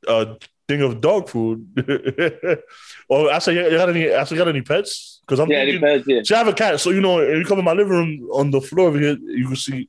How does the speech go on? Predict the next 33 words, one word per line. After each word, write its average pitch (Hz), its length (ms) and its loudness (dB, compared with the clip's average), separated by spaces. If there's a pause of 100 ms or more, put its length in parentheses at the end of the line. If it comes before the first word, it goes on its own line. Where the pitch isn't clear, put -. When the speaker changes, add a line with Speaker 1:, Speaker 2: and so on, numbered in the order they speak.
(140)
Speaker 1:
somewhere 123 380 -2
over 95 160 -4
there. 92 180 -6 (460)
You 123 80 -4
see 120 400 -2
Speaker 2:
Mm-hmm. 104 100 -2
Speaker 1:
right 110 120 -2
there. 90 200 -6 (500)
That's 123 160 -2
cat, 185 300 0
like, 139 140 0
the, 135 280 -4
the 123 100 -10
tray 139 180 0
for, 143 160 -2
for 165 240 -2
the 160 100 -4
cat 285 200 0
food. 92 200 -8 (540)
So 175 160 -2
they 202 100 2
had 208 180 0
that. 254 280 0
So 165 80 0
I 175 40 4
was 202 80 -2
like, 220 120 -4
"Oh, 349 120 4
you 196 220 -2
guys 202 140 4
got 190 60 4
any 185 120 2
pets?" - 460 -4